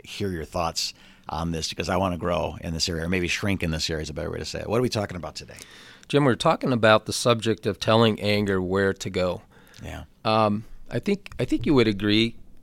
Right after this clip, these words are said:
Speaker 2: that we live in an angry world.
Speaker 1: Yeah. Yeah.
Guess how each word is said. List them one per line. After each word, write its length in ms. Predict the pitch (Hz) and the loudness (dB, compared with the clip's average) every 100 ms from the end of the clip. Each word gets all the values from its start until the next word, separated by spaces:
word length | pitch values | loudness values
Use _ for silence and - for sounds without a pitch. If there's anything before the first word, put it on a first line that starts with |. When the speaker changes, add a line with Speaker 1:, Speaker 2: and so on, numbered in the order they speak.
| - - - - | -20 -20 -20 -6
Speaker 2:
that 180 | 113 - | -4 0
we 120 | 127 | 2
live 180 | 123 123 | 4 4
in 120 | 117 | 4
an 100 | 113 | 4
angry 320 | 107 110 107 | 2 2 0
world. 360 | 107 110 120 - - - | 2 0 -2 -6 -20 -16
Speaker 1:
Yeah. 240 | - 101 92 - - - - - - - | -8 -6 -6 -10 -20 -20 -20 -20 -20 -12
Yeah. 300 | 101 101 98 | -8 -4 -4